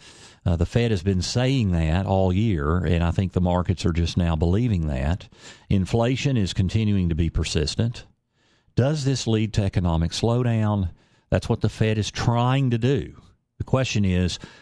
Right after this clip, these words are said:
how much do we slow down, and does it generate a recession, and should you worry about that? Now, the intuitive response is, yes, of course your finances should care.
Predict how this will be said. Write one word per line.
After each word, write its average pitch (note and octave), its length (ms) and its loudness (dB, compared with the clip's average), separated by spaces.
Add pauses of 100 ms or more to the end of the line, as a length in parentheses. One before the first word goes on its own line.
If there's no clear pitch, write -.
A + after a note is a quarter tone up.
(120)
how B2 140 4
much A#2 240 0
do G#2 120 2
we F2 120 2
slow F2 240 0
down, E2 240 2
and D#2+ 80 0
does E2 180 0
it F#2 80 -2
generate E2+ 460 0
a - 20 2
recession, A#2+ 580 -2
and A#2+ 160 -2
should C#3+ 220 -2
you E3 160 0
worry G3+ 340 0
about D2+ 360 -2
that? - 440 -6 (800)
Now, A#2+ 120 2
the C#3+ 160 0
intuitive G3+ 540 0
response F#2+ 680 -2
is, F#2 160 -2
yes, D3+ 240 0
of D#3 100 -6
course C#4+ 440 0
your B2 100 2
finances F2+ 580 0
should - 220 -6
care. C2 420 -4